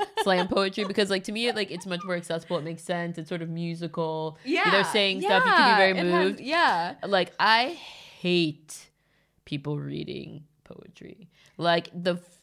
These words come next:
Speaker 2: the most surefire way to not get into my pants would be to
Speaker 1: <laughs>
Speaker 2: read a poem to me and or sing to me.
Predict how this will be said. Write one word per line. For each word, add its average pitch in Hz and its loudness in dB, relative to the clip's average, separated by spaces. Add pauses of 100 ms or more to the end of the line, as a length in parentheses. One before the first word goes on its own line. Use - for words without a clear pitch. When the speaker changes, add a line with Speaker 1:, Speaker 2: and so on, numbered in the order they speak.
Speaker 2:
the 175 0 (140)
most 180 -2
surefire 175 0
way 160 0
to 156 -6
not 170 2
get 160 -4
into 139 -6
my 135 -2
pants 92 -8 (340)
would 165 0
be 180 0 (120)
to - 2
Speaker 1:
<laughs> 156 -2
Speaker 2:
read 370 4 (440)
a 165 6
poem 208 0
to 170 -6
me 147 -2 (320)
and 262 2
or 196 -2
sing 170 -6
to 147 -14
me. 73 -14